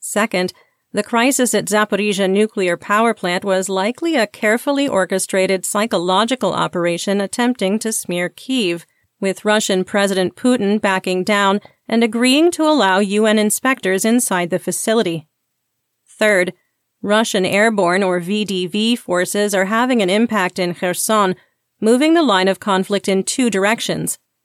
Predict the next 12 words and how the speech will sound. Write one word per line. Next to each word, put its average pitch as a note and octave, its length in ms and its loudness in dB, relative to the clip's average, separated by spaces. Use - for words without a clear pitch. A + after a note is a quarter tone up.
However, F3+ 500 0
other B3 180 0
units A3+ 420 2
are G3 140 2
reducing A3 480 0
their F#3+ 140 2
mobility G3 580 2
and G3+ 160 -2
firing G3 460 0
fewer A3+ 440 -2
artillery G3 600 0
shells. E3 480 -4